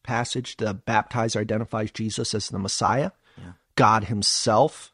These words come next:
Speaker 1: identifies Jesus as his own beloved son. Uh, then John identified that Jesus was the Messiah to the nation of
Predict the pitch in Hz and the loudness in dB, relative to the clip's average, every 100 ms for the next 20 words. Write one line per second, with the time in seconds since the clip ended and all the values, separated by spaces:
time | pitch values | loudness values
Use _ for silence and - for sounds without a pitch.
0 | - 120 123 127 127 123 - 123 123 127 | -4 0 0 0 0 0 0 -2 -2 -4
1 | - 104 101 98 110 107 95 92 92 - | -4 -6 -6 -6 -4 -4 -4 -4 -6 -6
2 | - 120 156 - _ _ _ _ - 101 | -2 0 -2 -6 _ _ _ _ -6 -4
3 | 98 113 113 - 113 117 113 110 110 113 | 0 2 2 2 2 2 0 -2 -2 -2
4 | 117 - 123 117 113 117 _ 123 110 110 | -2 -2 2 2 2 0 _ -8 -4 -4
5 | - - 117 117 - 113 110 - - - | -6 -6 -2 -2 0 -2 -2 -4 -6 -2
6 | 110 110 107 104 104 - - 107 104 - | 2 4 4 0 -2 -6 -6 -4 -2 0
7 | 101 101 107 - 107 101 101 104 - 107 | 0 0 -2 -2 -4 -2 -2 -4 -4 -4
8 | - - 95 - | -6 -6 -6 -6